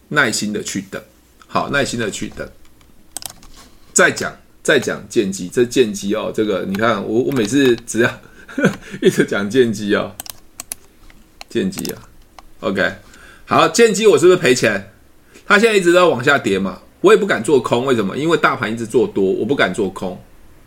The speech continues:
哦，不敢做空，除非大盘空了哦，我在做空的机会很大，可是我觉得我不会去空这一只。啊，有，有，有抖音的朋友问我说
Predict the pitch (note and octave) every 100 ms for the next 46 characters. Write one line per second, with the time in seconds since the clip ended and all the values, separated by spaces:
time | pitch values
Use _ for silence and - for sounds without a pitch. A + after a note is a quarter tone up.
0 | - G2 G2 A#2+ F#2+ A#2 F#2+ G2+ G2 C#3
1 | D#3 G3 G#3+ G3+ D3 C#3+ - D#3+ E3 C#3
2 | C3+ C3+ - - - - B2+ E3+ F3 E3
3 | D3+ C#3+ A2+ C3 B2+ G2+ G#2+ G#2 A#2+ D#3+
4 | A2 A#2+ B2+ A2 - - - B2+ G2 C3
5 | A#2+ A#2+ A2 G#2+ G2+ F#2+ F2+ F#2 - -
6 | - - - A#2 B2+ - B2+ B2 B2+ C3
7 | - A2+ B2+ C3+ G#2+ A2+ G#2+ A#2 F#2 G2+